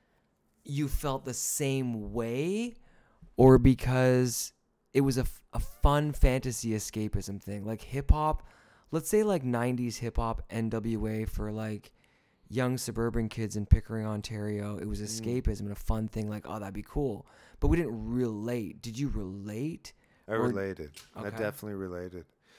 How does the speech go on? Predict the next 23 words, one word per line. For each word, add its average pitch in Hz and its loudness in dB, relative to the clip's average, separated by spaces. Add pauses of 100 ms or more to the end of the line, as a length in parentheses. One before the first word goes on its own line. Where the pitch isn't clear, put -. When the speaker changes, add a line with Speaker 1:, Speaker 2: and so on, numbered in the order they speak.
(300)
Speaker 2:
Um, 101 -6 (2000)
have 123 -2
you 165 0
ever 214 -4
seen, 160 -6
uh, 120 0
he 117 -4
has 127 -4
an 117 -8
uncredited 113 -4
cameo 104 -8
in 98 -8
a 87 -10 (220)
t-, - -16
uh, 87 -8
Terry 113 -10
Gilliam 131 -10
movie, 151 -10 (560)
uh, 104 -12
The 92 -12
Fisher - -12
King 156 -12
with 110 -12